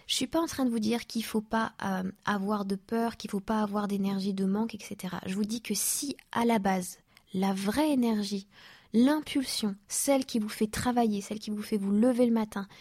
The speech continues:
c'est l'impulsion d'amour, ça va marcher.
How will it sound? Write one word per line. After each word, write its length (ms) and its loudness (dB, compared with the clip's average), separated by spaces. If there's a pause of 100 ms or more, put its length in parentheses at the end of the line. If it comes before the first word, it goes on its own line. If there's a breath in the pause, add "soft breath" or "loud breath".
(160 loud breath)
c'est 140 0
l'impulsion 540 2
d'amour, 540 0 (540)
ça 220 0
va 100 0
marcher. 380 -4